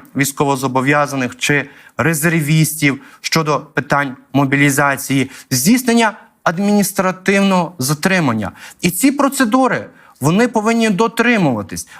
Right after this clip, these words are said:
дотримуватись максимально ретельно. І якщо, звичайно, кожен чоловік повинен і має обов'язок носити при собі військово-облікові документи,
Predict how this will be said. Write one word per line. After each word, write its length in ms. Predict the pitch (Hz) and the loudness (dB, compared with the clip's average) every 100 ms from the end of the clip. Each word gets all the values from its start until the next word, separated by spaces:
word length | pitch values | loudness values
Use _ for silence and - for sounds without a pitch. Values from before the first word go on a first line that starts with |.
| - | -4
дотримуватись 680 | 165 247 269 262 254 247 | -2 0 2 2 2 0
максимально 800 | 214 214 - 190 175 180 180 175 - - | 0 -2 -2 2 4 4 2 -4 -6 -2
ретельно. 640 | 156 165 180 151 107 92 98 - - - | -2 0 -2 -2 -4 -8 -14 -20 -20 -2
І 220 | 233 240 127 - _ _ _ | 0 0 -4 -14 _ _ _
якщо, 720 | - 135 - - 208 190 - - _ _ | -4 -4 -4 0 2 2 -2 -14 _ _
звичайно, 720 | - 139 143 180 175 165 131 160 _ - _ | -4 -2 0 0 -2 -4 -4 -6 _ -20 _
кожен 540 | - 165 170 160 - 87 - _ _ _ | -2 0 2 0 -4 -10 -12 _ _ _
чоловік 640 | - 143 143 135 139 101 - _ _ _ _ _ | -4 0 0 2 0 -2 -8 _ _ _ _ _
повинен 540 | 135 135 165 160 135 123 | -4 -2 0 0 -2 -4
і 80 | - | -2
має 280 | 147 170 175 | 0 0 0
обов'язок 800 | 180 143 147 170 135 110 101 - 131 | 0 0 -2 0 -2 -6 -10 -16 -4
носити 640 | 135 139 156 143 123 - - | -2 0 -2 -2 -6 -12 -6
при 120 | 127 | -4
собі 260 | - 131 | -2 -2
військово-облікові 800 | 120 117 - 135 131 127 - 135 | -2 -4 0 0 2 0 0 0
документи, 640 | 131 123 139 143 143 139 | 0 2 2 2 0 -4